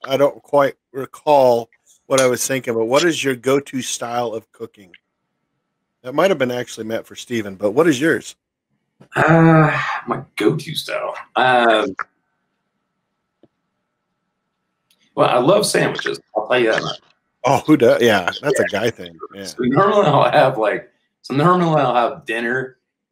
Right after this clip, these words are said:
Speaker 2: and then I'll have a, a sandwich, and then sometimes another sandwich, and then, um, and then ice cream. So it's, it, like, I love sandwiches.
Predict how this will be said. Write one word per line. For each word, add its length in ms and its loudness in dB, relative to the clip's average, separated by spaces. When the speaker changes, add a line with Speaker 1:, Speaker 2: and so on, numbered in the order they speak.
Speaker 2:
and 160 -8
then 140 -4
I'll 200 -2
have 280 0
a, 580 -2
a 60 -8
sandwich, 840 -6
and 100 -10
then 380 -6
sometimes 540 0
another 380 0
sandwich, 600 -10
and 200 0
then, 240 0
um, 520 -2
and 120 -6
then 140 -2
ice 280 -2
cream. 360 -8
So 220 2
it's, 160 -2
it, 340 -8
like, 220 0
I 100 2
love 720 2
sandwiches. 460 -8